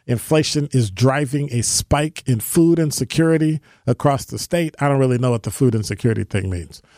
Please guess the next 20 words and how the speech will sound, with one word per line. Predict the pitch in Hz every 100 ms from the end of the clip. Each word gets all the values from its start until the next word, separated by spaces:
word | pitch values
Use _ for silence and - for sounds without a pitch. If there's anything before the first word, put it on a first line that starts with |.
| - _
Um, | 143 143 - 165 - -
<laughs> | -
and | 156 147
thousands | 165 180 175 185 156
of | 123
borrowers | 165 170 165 170 139 -
are | 147 139
preparing | - 147 127 - 143 147 147 143 131 _ _ _
for | - 131
the | 117
pinch | - 127 120 - - _ _ -
of | 110
student | - 120 113
loan | 110 110 107 92 113
repayments. | 104 117 101 - -
So | 123
what | 170
does | 160
that | 160
mean? | 156 139 92